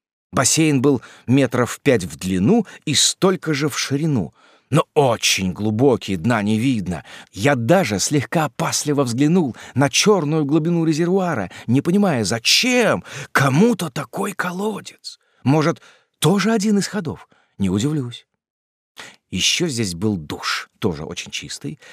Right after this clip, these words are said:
Э, всё из надраенной нержавейки. И унитаз такой же, только немного непривычной формы. Дальше находилась кухня. Здесь я ничего особенного не обнаружил. Холодильная камера,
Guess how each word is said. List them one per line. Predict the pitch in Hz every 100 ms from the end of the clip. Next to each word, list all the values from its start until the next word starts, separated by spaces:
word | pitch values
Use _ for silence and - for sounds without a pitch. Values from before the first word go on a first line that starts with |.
| -
Э, | - 82 - -
всё | - 135 190
из | - 143 98
надраенной | 98 101 104 110 101
нержавейки. | 95 85 - 80 76 - - - -
И | 165
унитаз | 170 170 - - 113 - -
такой | - - 98 85
же, | 82
только | 123 113 117 - -
немного | 110 117 117 107 -
непривычной | 120 104 104 104 - 107
формы. | - 82 69 64 - _ _ - - -
Дальше | 90 92 226 233 - 226
находилась | 170 110 101 104 131 113
кухня. | - 101 - 73 62 _ _ _ 127
Здесь | 156 277 - -
я | 302 269 175
ничего | 160 - 127
особенного | 110 - 104 92 87
не | 85
обнаружил. | 82 82 67 62 - _ _ _
Холодильная | 107 104 90 76 76
камера, | - 190 196 175 165